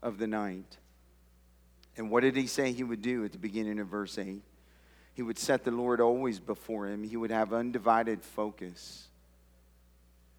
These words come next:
That's how he found his stability. He was ever mindful of the Lord, giving priority to him in all of his thoughts and in all of his actions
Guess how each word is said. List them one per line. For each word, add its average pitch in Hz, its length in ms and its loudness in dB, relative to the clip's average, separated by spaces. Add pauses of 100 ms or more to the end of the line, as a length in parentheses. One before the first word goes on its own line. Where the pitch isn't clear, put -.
(480)
That's - 220 0
how 123 160 6
he 117 80 -4
found 117 340 2
his 110 140 0
stability. 110 720 -2
He 113 120 -4
was 107 200 -4
ever 123 360 0
mindful 117 640 0
of 95 100 -4
the 101 100 -4
Lord, 101 460 -4
giving 110 300 -4
priority 120 880 0
to 120 220 -10
him 113 260 -6
in 101 100 -4
all 113 220 4
of 127 80 -6
his 127 200 -2
thoughts 95 400 0
and 92 120 -8
in 95 140 -6
all 123 260 6
of 135 80 -4
his 120 180 -4
actions 95 640 -4